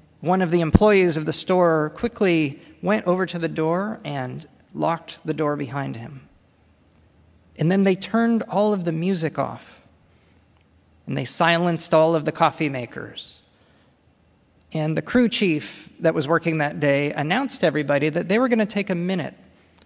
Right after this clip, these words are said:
and observe silence right at eight forty-seven, the time when the first plane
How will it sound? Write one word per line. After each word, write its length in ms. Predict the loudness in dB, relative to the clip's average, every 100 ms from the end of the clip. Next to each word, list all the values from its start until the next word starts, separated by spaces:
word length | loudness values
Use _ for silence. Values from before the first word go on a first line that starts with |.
| _ _ _ _ -6
and 100 | -4
observe 420 | -2 0 0 0
silence 840 | -2 -2 -2 -4 -8 -12 -14 -14 -20 -20 -20 -6
right 400 | 0 0 -2 -6 -8
at 140 | -6
eight 240 | -6 -6 -4
forty-seven, 800 | -2 0 0 -4 -4 -6 -16 -20 _ _ _ _ _ _ _
the 60 | -14
time 360 | -6 -4 -2 -2
when 120 | -4
the 60 |
first 640 | -2 -2 0 -2 -8 -18 -8
plane 560 | -4 -2 -2 -6 -10